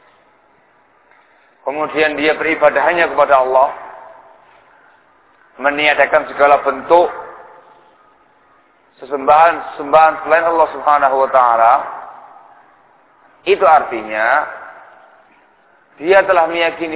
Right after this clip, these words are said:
pula bahwasanya Allah yang menciptakan, yang mengatur alam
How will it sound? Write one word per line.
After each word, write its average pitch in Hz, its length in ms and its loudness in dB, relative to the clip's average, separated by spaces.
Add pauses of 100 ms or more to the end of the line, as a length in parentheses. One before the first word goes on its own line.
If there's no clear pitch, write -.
pula 190 560 0
bahwasanya 135 560 2
Allah 143 320 2
yang 131 160 -4
menciptakan, 127 800 -2 (960)
yang 165 240 0
mengatur 143 480 -2
alam 127 400 0